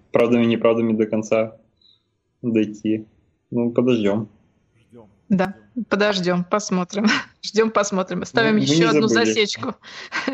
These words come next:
Speaker 3: Да, и теперь переходим к темам слушателей. Еще раз спасибо всем слушателям за то, что вы присылаете такие классные темы. И первый слушатель, э, тема слушателя Hidden,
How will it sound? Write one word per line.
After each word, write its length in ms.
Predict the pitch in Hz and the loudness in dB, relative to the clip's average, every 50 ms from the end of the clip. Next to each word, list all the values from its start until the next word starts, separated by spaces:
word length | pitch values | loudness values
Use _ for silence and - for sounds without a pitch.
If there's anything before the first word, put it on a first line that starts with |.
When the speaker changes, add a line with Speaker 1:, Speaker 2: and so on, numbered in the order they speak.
| 240 - - - - - _ _ _ _ _ _ _ - - - - - - 453 427 - - - 127 | -4 -4 -6 -16 -20 -20 _ _ _ _ _ _ _ -14 -12 -10 -8 -8 -8 -6 -6 -8 -8 -8 -10
Speaker 3:
Да, 260 | 123 190 180 180 175 190 | -8 -6 -4 -4 -4 -4
и 400 | - - 294 320 294 269 254 247 | -2 0 0 0 0 -2 -6 -6
теперь 320 | - 233 - 247 233 220 | -8 -2 0 0 0 0
переходим 600 | - 214 208 220 - 220 214 202 208 196 190 190 | 0 -2 -2 0 0 0 0 2 2 0 0 0
к 60 | - - | -2 -2
темам 340 | - 233 214 208 190 185 185 | 0 0 0 2 0 -2 -4
слушателей. 1120 | - - 220 240 294 302 - 294 262 - - 247 247 247 247 240 226 220 214 - - - - - 208 | -4 -4 -2 -2 -2 -2 -2 -4 -6 -6 -6 -2 0 2 2 2 2 0 0 -2 -2 -4 -2 0 0
Еще 240 | 226 - - 214 196 | 0 2 2 2 2
раз 180 | 190 190 180 | 2 0 -2
спасибо 460 | - - - 208 202 - 220 196 190 180 | -4 -2 -2 -2 0 -2 0 0 0 0
всем 240 | - - 196 196 | 0 2 2 2
слушателям 500 | 190 - 202 208 - - 202 - 185 185 185 | 2 2 0 -2 -2 -2 -2 2 4 4 4
за 120 | 190 190 | 4 2
то, 120 | 190 - 196 | 2 0 -2
что 200 | - - - 185 | 0 0 -2 -2
вы 80 | 185 185 | -2 0
присылаете 640 | - 185 190 - - 196 202 202 190 185 180 - | 0 0 0 0 2 2 2 4 2 0 0 -4
такие 340 | - - 190 190 - - 180 | -4 -4 -4 -6 -4 -6 -6
классные 500 | - - 196 190 190 196 - 190 190 185 180 | -2 0 0 0 0 0 0 0 0 0 0
темы. 340 | - 247 262 277 277 269 - - - - - - - - - - - | 0 0 2 2 0 -2 -4 -10 -20 -18 -16 -16 -14 -14 -16 -10 -4
И 120 | - 208 202 | -2 -2 0
первый 300 | 208 262 277 277 233 220 | 2 2 2 2 2 0
слушатель, 640 | - 240 254 247 - 233 - - 226 214 214 208 | 0 -2 -2 -2 -2 -6 -2 -2 0 0 2 2
э, 160 | 202 196 190 190 | 2 2 2 2
тема 240 | - 247 240 233 | 2 2 2 2
слушателя 500 | 220 - 233 226 - - - - 202 208 | -2 -2 -4 -4 -4 -4 -2 -2 -2 -2
Hidden, 580 | 202 - - 240 233 196 180 170 175 185 196 | -2 -2 -2 -2 0 0 0 0 0 -2 -4